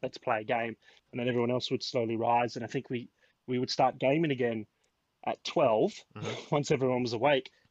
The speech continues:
Speaker 1: and then go into the wee hours, crash again at maybe two or three, and then we'd do another half day on Sunday afternoon before everyone had to struggle home after eating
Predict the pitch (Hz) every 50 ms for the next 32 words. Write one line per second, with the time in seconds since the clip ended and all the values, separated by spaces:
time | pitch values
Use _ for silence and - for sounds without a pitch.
0 | _ _ _ - 139 143 143 139 135 127 131 135 123 123 127 120 - - 135 117
1 | 120 117 120 120 120 117 120 139 147 156 - - - - _ _ _ _ _ _
2 | _ _ _ _ _ - - - 143 127 - - - 147 123 131 123 131 160 214
3 | 240 - - 139 127 - 123 127 113 117 107 - - - 131 123 113 - - 139
4 | 143 139 127 123 123 123 - - 123 127 127 127 123 117 127 117 135 135 127 120
5 | 127 120 117 - 127 123 120 120 - - - 117 120 117 117 113 113 117 - -
6 | - 147 120 117 117 117 117 117 - - 127 127 131 117 - - 131 113 120 127
7 | 127 123 120 113 107 120 127 110 - - 127 120 113 - _ _ _ _ _ _
8 | - - - - - - 135 135 127 120 135 127 113 104 117 139 135 135 131 120
9 | 120 120 120 - - - 123 120 - 135 127 123 120 120 113 113 113